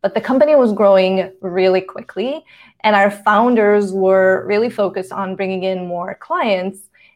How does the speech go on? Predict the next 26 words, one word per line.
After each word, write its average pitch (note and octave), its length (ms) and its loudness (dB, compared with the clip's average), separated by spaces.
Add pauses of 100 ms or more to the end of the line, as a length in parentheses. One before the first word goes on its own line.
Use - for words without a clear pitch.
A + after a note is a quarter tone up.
and G#3+ 400 2
things F#4+ 380 0
were D#4 180 4
kind A#3+ 300 -2
of G3 100 -4
getting F#3+ 540 0
out F#3 160 2
of F#3 80 -2
hand. C#3 400 -12
We G#3+ 120 -4
had F#3+ 240 -4
too C4+ 200 -6
many C4 200 0
customers. F#3+ 760 0 (400)
Things A#3+ 300 2
were G3 180 0
falling A3 520 2
between A3 400 -4
the G#3+ 80 -4
cracks, F#3 420 -6 (120)
and F#3+ 500 -4 (200)
it A#3 80 2
was A#3 180 2
just B3 200 -2
hard F3+ 420 -2 (120)
to F3+ 500 -4